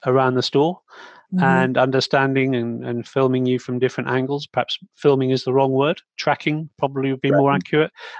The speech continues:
Speaker 1: from different angles. And if you watch the video on YouTube, which is fascinating, somebody takes a product off a shelf. You can effectively see it go onto their shopping checkout list,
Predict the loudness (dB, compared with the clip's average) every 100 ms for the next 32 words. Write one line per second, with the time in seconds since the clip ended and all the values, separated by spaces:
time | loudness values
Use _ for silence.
0 | -6 -2 0 0 0 -2 0 0 -4 -6
1 | -16 -20 -4 0 0 0 -2 -4 0 0
2 | 0 -2 0 2 2 2 2 0 0 -2
3 | -2 -2 -4 -6 -2 0 0 -4 -4 -6
4 | -6 -6 -4 -2 -2 0 -2 0 -2 -2
5 | -4 0 0 0 -6 -8 -4 2 2 0
6 | -8 _ _ _ _ -10 -6 -4 -4 -4
7 | -8 -10 -6 -2 -2 -4 -6 -6 -2 -2
8 | 0 0 0 2 0 -2 -2 0 -2 -2
9 | -2 -2 -4 -8 -14 -4 -4 0 0 0
10 | -2 -2 -10